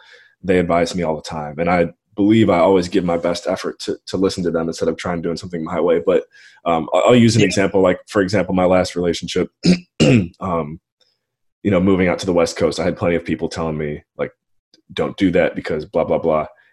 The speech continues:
Speaker 1: And I didn't listen, and it ended up not working out. But it did kinda work out because then I started working remotely and, like, a bunch of other cool opportunities happened. And I can say that I lived in San Francisco now. So
Speaker 2: Yeah.
Speaker 1: I guess you still, in a way, you
Speaker 2: Right.
Speaker 1: can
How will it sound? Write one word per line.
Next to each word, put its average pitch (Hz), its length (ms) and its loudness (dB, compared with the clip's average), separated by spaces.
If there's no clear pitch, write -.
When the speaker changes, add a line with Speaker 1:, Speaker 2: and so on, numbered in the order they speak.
Speaker 1:
And 90 100 -2
I 92 40 0
didn't 80 220 0
listen, 78 500 -6
and 85 100 -2
it 85 60 -4
ended 82 160 2
up 73 120 -2
not 80 180 -2
working 80 300 -4
out. 78 200 -6
But 180 340 6
it 95 140 0
did 139 160 4
kinda 135 180 4
work 123 180 6
out 117 220 4
because 104 240 2
then 107 100 2
I 104 60 4
started 104 240 4
working 101 260 4
remotely 92 480 2
and, 87 120 0
like, 87 260 0
a - 100 -4
bunch 110 220 2
of 101 100 2
other 90 200 2
cool 110 140 2
opportunities 92 440 -2
happened. 87 360 -2
And 87 100 -2
I 85 40 -2
can 87 140 -8
say 98 120 -2
that 85 120 4
I 80 40 2
lived 85 180 0
in 82 80 -2
San 90 160 -2
Francisco 85 400 -8
now. 85 180 -6
So 85 300 0
Speaker 2:
Yeah. 165 220 4
Speaker 1:
I 143 80 4
guess 190 180 4
you 180 80 4
still, 196 280 6
in 180 120 8
a 170 40 6
way, 170 140 10
you 160 80 8
Speaker 2:
Right. - 100 4
Speaker 1:
can 165 80 8